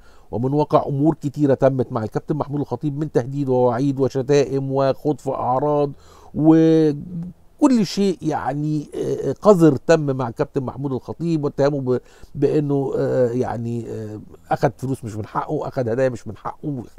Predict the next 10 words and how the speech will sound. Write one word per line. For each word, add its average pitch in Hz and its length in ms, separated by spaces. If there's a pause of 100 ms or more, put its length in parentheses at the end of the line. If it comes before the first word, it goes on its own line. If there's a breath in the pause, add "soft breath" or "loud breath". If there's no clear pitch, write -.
(160)
ك-، 139 120 (120)
حاجات 165 260 (380 soft breath)
في 180 140
منتهى 165 720
السفالة 131 460
والقذارة. 131 540 (420 soft breath)
أنا 165 200
ممكن 151 340
أقول 117 380
إنه 117 320